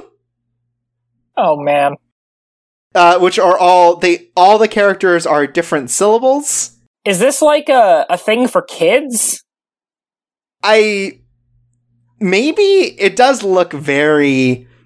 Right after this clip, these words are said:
Speaker 2: mm, kiddish, like, in the designs and everything. Like, it looks very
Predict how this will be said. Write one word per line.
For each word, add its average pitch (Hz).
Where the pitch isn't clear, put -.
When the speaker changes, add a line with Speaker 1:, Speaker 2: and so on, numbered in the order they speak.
Speaker 2:
mm, 139
kiddish, -
like, 160
in 165
the 151
designs 151
and 135
everything. 139
Like, 139
it 175
looks 175
very 147